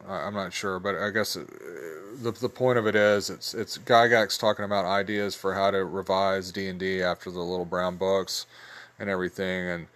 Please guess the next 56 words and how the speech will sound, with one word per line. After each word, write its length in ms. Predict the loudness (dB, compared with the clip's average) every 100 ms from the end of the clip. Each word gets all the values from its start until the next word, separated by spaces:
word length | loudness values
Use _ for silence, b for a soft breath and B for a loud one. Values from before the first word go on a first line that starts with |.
| B B B -12
and 180 | -6
so, 540 | -2 2 2 2 0 0
uh, 340 | 2 2 2
you 160 | 0 -4
can 160 | -10 -6
kinda 260 | -4 -2
just 240 | -2 -2 -2
see, 340 | -2 -2 -4 -6
it's 200 | -10 -4
interesting 460 | -4 -4 -8 -4 -4
if 140 | -2
you're 140 | -2 -2
into 140 | -4
the 120 | -4
history 360 | -4 -6 -4 -4
of 60 |
the 80 | -2
game 420 | -2 -2 -2 -4
to, 160 | -8 -10 -10 -10
to 100 | -6
see 200 | -4 -2
what 160 | -4
the 80 | -6
plans 420 | -8 -6 -4 -6
were 400 | -6 -2 -2 -2 -6 B B B
and 100 | -12
how 100 | -4
they 100 | -2
didn't 200 | -2 -4
end 160 | -4 -4
up 140 | -6
happening. 540 | -2 -2 -2 -4 -8 -8
It 60 |
was 180 | -8 -6
like, 300 | -6 -6 -10 -20 B B B B
"We're 120 | 2
working 340 | 4 2 0
on 120 | -2
a 60 | -2
D 160 | 0 0
and 80 |
D 120 | 0 0
revision 440 | 0 0 -2 -4
as 140 | -6
follows. 680 | 0 2 2 0 -2 -6 -8
All 180 | -2 -2
material 500 | -2 -2 0 0 -2
in 80 | -2
booklet 360 | -4 -2 -6
form 400 | -6 -4 -2 -4
and 120 | -4 -4
magazine 500 | -2 -2 -4 -8 -6
articles 540 | -4 -4 -6 -8 -8
will 60 | -8
be 160 | -6
included. 580 | -6 -6 -6 -4 -4